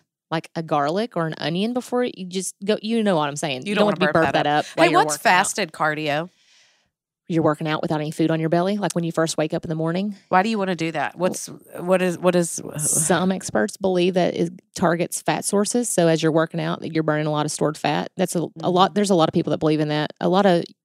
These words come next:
Speaker 1: uh, fitness competitors will do that as they're trying to lean out.
Speaker 2: Mm-hmm.
Speaker 1: Um, I'm not a fan. I don't like how I feel. It's just a preference thing. I don't
Speaker 2: Yeah.
Speaker 1: like how I feel when I work out and I'm hungry. Like, I'm miserable. Also,
Speaker 2: Mm-hmm.
Speaker 1: I have,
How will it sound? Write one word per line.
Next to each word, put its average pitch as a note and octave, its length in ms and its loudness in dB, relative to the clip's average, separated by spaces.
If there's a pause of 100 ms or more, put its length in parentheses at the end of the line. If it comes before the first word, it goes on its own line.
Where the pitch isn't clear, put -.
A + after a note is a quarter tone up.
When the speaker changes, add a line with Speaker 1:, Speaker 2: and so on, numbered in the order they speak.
Speaker 1:
uh, D#3 240 -2
fitness - 280 -4
competitors G3 460 -2
will G3 60 0
do G3+ 100 2
that G3+ 240 0 (100)
as E3+ 80 -2
they're D#3+ 120 0
trying F3 180 0
to D#3+ 60 -4
lean E3 240 0
out. E3 260 2 (240)
Speaker 2:
Mm-hmm. E3 380 -6
Speaker 1:
Um, F#3 240 2
I'm G#3 160 2
not A3+ 100 2
a F#3+ 60 2
fan. F3 400 0
I G#3 100 2
don't - 140 2
like F3 240 0
how E3 220 2
I D3+ 100 4
feel. D#3+ 520 2
It's D3+ 160 0
just A3 140 6
a F#3 60 0
preference E3+ 400 0
thing. F#3+ 240 0
I - 80 2
don't - 80 2
Speaker 2:
Yeah. - 60 -2
Speaker 1:
like F3 100 -2
how F3 100 4
I D3 80 2
feel D3+ 540 0
when D#3 120 -2
I D#3 60 0
work D3+ 240 0
out D3+ 220 -2
and D#3+ 80 -4
I'm D3 80 -4
hungry. D3+ 460 -4 (100)
Like, D#3+ 180 -2 (140)
I'm G3 240 4
miserable. D3+ 500 0
Also, F#3 380 4
Speaker 2:
Mm-hmm. - 80 -2
Speaker 1:
I E3+ 40 2
have, E3 180 -2